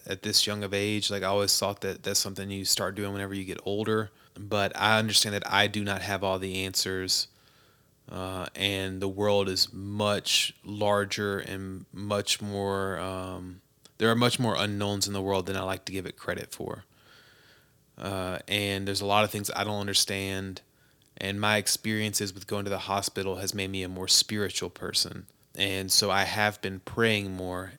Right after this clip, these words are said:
and I gotta tell you, it feels good. It feels good to just give things up and just talk to a higher power and just say, "This is what I'm dealing with.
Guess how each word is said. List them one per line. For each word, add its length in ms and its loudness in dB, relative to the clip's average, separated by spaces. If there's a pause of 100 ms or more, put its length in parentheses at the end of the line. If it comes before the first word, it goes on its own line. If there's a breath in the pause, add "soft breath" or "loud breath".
(140)
and 100 -2
I 120 0
gotta 260 6
tell 260 0
you, 220 2 (140)
it 100 -2
feels 400 0
good. 480 -2 (180)
It 100 -8
feels 340 2
good 400 0
to 100 0
just 320 0 (260)
give 220 2
things 380 -2
up 400 -2 (760 soft breath)
and 260 -2
just 640 2 (180)
talk 560 4 (120)
to 180 0
a 80 -2
higher 380 4
power 580 0 (800 soft breath)
and 280 -6
just 240 2
say, 640 4 (580 soft breath)
"This 180 2
is 120 2
what 180 4
I'm 160 2
dealing 380 -2
with. 480 -6